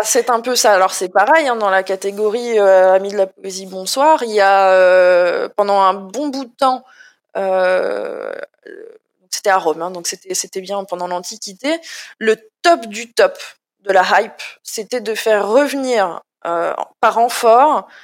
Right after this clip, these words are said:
la première urine de matin, du matin d'une certaine population de jeunes hommes sur une montagne espagnole, je sais plus trop où,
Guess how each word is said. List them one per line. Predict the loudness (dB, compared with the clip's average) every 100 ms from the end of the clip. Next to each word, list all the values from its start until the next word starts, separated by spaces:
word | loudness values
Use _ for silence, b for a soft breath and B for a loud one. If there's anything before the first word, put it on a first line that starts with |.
| B B B 0
la | 0
première | 2 0 2 2 2
urine | 0 -2 -4 -6 -10
de | -10 -4
matin, | -2 0 0 -2
du | -2 -2
matin | -2 0 -2 0 -2
d'une | -4 -8 -8 -10 -14 _
certaine | -6 -4 0 -2 -2
population | -8 -8 0 0 0 -8 -8
de | -8
jeunes | -4 -4 -4 0
hommes | 2 4 0
sur | -4 -6 -6 -4 -4
une | -4 -6
montagne | -8 -2 2 2 0
espagnole, | -6 -2 -2 0 -2
je | -2
sais | -10 -12
plus | -16
trop | -10 -8
où, | -8 -10